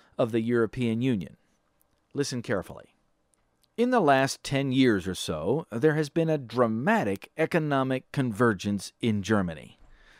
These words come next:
Germany is positioning itself to politically manipulate the revived empire through its economic strategy.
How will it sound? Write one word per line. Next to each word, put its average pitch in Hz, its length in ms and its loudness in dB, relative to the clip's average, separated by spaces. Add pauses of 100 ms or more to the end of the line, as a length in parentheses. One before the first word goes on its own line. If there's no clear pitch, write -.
(140)
Germany 139 500 4
is 135 160 4
positioning 135 800 0
itself 131 560 2
to 131 220 -8
politically 139 680 4
manipulate 139 880 0 (260)
the 127 140 6
revived 120 680 4
empire 98 640 -2 (240)
through 139 240 0
its 120 180 2 (120)
economic 120 720 0
strategy. 98 760 -6